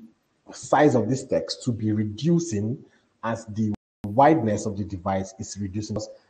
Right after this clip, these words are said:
It's going to be awkward when, um, a text looks really big on a laptop and you are looking at that text on a mobile phone and it's really big. It's going to be awkward. So we need to reduce the size as the size of size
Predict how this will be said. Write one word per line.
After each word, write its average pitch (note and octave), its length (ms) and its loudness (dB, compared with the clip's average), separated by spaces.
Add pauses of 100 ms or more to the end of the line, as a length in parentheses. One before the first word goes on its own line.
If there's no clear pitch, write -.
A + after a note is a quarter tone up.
(120)
It's C3+ 160 0
going F3+ 240 10
to A#2+ 80 0
be A2 160 -2
awkward G2 400 2
when, B2 440 0 (1300)
um, G#2+ 360 -2
a A#2+ 60 2
text - 380 0 (220)
looks C3+ 380 2
really B2+ 240 4
big A2 360 -2
on G#2 140 -2
a G2+ 40 -2
laptop G#2+ 580 -2
and A2 260 -4 (100)
you A#2+ 60 0
are A2+ 100 2
looking D3 300 2
at A#2 100 6
that B2 200 4
text A2+ 280 4
on A2 120 -2
a G#2+ 40 0 (260)
mobile A2+ 200 2
phone G#2 140 -4
and G#2+ 120 -2
it's A2 140 -8
really D3 220 6
big. G2+ 320 -2
It's G#2+ 120 -12
going C3 200 0
to - 80 -12
be - 80 -20
awkward. - 360 -12 (720)
So B2 120 -4
we A#2 100 2
need D3+ 140 4
to A2 140 -2
reduce G#2 360 -2
the C3+ 100 -8
size E2+ 380 -8 (100)
as F2+ 240 -10 (220)
the G2+ 100 -6
size G#2+ 380 0
of F2+ 80 -4
size D2 240 -10